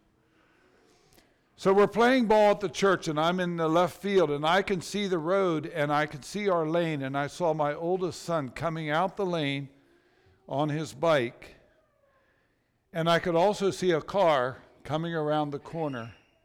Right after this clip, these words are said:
And by all appearances, my son was never gonna stop.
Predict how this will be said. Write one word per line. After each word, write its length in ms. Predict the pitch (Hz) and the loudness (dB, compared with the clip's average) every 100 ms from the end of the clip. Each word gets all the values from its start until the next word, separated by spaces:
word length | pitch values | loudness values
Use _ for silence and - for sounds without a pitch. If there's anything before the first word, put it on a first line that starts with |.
| _ _ _ _ | _ _ _ _
And 180 | 156 156 | -4 2
by 140 | 156 | 4
all 320 | 156 190 233 233 | 6 4 4 0
appearances, 920 | - 208 185 135 - 113 87 - - _ _ _ _ _ _ _ _ | -2 -2 0 -2 -6 -10 -10 -16 -20 _ _ _ _ _ _ _ _
my 180 | 139 143 | -2 -2
son 540 | 127 - 208 175 123 | -4 -2 0 0 -2
was 260 | 127 120 107 | -8 -10 -10
never 420 | 131 147 143 139 | -4 -2 -2 -4
gonna 280 | 127 123 113 | -6 -10 -10
stop. 560 | - - 117 98 - | -12 -6 -4 -4 -8